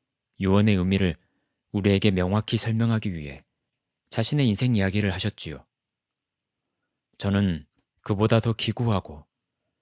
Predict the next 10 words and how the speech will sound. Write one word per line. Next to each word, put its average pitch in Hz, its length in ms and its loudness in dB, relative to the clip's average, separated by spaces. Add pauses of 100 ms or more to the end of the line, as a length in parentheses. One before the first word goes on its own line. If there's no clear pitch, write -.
(260)
그보다 135 360 2
더 135 100 0
가슴 127 340 0
아픈 127 260 0
이야기를 104 540 -2 (380)
들어본 98 380 -2
적이 107 200 0
없습니다. 90 560 -8 (2500)
그녀의 104 360 2
아버지는 98 760 -2